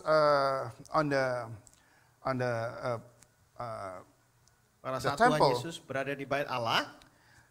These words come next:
Speaker 1: so he, he also read that. Dia
Speaker 2: dia juga membaca hal ini. Dia buka,
Speaker 1: coincidentally,
Speaker 2: dan pada saat itu pas
Speaker 1: that
Speaker 2: sekali.
Speaker 1: verse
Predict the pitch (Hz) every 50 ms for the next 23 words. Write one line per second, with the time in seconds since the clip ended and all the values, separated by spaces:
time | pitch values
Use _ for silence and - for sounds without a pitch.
0 | _ _ _ _ _ _ _ _ _ _ _ - - 247 233 233 240 240 214 185
1 | 214 247 254 240 247 254 240 269 262 247 240 214 175 165 151 - - - - -
2 | - 160 175 180 - - - 175 208 214 226 220 208 202 190 190 180 175 - 202
3 | 190 180 190 190 196 - - - 180 143 - - _ _ _ _ _ _ _ _
4 | _ _ _ _ _ _ _ _ _ _ _ _ _ _ _ - 135 123 120 117
5 | - 156 175 - - - - - 185 202 233 247 233 277 226 214 196 175 165 143
6 | 123 117 113 113 - - _ _ _ _ _ _ _ - 123 120 - 135 127 120
7 | - - 147 160 180 202 - - 208 196 180 202 208 208 151 135 202 208 196 180
8 | 156 143